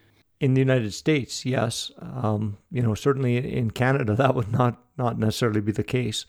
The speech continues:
But again, i-, if you're looking at two separate media entities, one in the U S and one in the United States, bringing this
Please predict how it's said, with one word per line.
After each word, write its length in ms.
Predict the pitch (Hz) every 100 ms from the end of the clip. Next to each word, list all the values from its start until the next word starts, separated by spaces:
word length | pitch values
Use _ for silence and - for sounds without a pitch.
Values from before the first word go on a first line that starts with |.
| -
But 340 | 131 101 113
again, 440 | 113 107 120 113 131
i-, 40 |
if 440 | 120 123 123 117 120
you're 120 | 110
looking 320 | 113 113 123
at 200 | 110 -
two 200 | - 135
separate 380 | - 135 - 113
media 320 | 120 117 113
entities, 460 | 127 127 101 92 110
one 160 | 107
in 100 | 107
the 100 | 107
U 140 | 104 113
S 180 | 110
and 160 | 113 104
one 160 | 107 110
in 220 | 107 107
the 80 | 110
United 280 | 107 107
States, 380 | - - 123 110
bringing 580 | - - 117 113 113 117
this 300 | 110 107 -